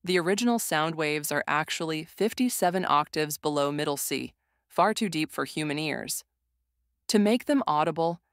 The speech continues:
nasa scientists had to scale these infrasonic waves up by fifty-seven octaves,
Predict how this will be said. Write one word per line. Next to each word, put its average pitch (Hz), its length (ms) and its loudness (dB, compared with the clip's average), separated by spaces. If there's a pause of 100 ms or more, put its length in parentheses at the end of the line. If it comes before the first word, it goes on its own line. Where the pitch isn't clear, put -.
(200)
nasa 185 420 2
scientists 160 600 -2
had 147 160 0
to 143 60 -4
scale 147 340 0
these 143 240 -4
infrasonic 180 720 -2
waves 143 400 -2
up 139 160 0
by 135 160 2
fifty-seven 165 720 -2
octaves, 131 560 -2